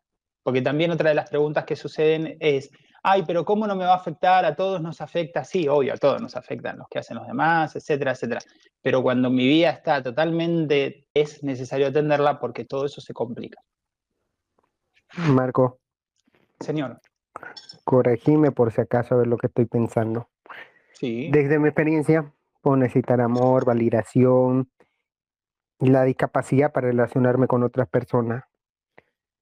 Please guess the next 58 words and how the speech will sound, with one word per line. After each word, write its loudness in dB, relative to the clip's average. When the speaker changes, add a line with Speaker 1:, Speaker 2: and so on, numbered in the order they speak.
Speaker 2:
Pero 4
la 4
codependencia 2
hace, 2
o 2
por 0
lo 2
menos 0
creo 0
que 2
hace -2
en 2
mí, 2
que 2
tal 0
vez 0
también 0
estoy 0
recibiendo 2
esas -4
cosas, -4
pero 2
yo 2
no 2
las 0
puedo 0
ver, -2
porque 0
creo 0
que 0
en 2
mi 4
mente 2
no 0
me 2
las 2
están 0
dando, 0
no 4
me 2
las 2
están -2
dando -2
como 0
yo 4
quiero 0
que 0
me 4
la 4
den 2
y -6
cuando -2
me 0
las 2
den, 2
más -6
o -6
menos. -12